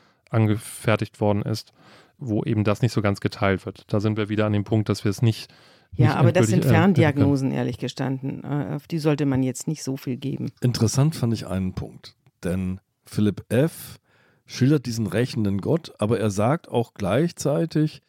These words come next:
Speaker 3: Menschen dürfen diese Rache nicht ausüben. Also Menschen dürfen nicht töten. Außer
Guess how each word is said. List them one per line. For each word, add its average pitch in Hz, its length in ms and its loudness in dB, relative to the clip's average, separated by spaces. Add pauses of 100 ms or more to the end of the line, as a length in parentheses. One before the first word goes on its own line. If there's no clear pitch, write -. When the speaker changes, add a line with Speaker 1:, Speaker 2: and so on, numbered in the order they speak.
(580)
Speaker 3:
Menschen 135 580 0
dürfen 120 400 0
diese 101 320 -4
Rache 85 240 -8
nicht 85 260 -12
ausüben. - 600 -18 (260)
Also - 180 -12
Menschen 110 360 -2
dürfen 98 360 0
nicht 90 240 -6
töten. - 400 -8 (800)
Außer 120 640 0